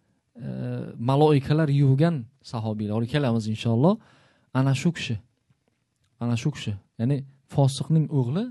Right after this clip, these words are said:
Hanzala bo'lganlar. Radhiyallohu anhu.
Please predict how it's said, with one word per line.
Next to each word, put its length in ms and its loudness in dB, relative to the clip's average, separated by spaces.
Hanzala 440 -6
bo'lganlar. 440 -10
Radhiyallohu 460 0
anhu. 160 -10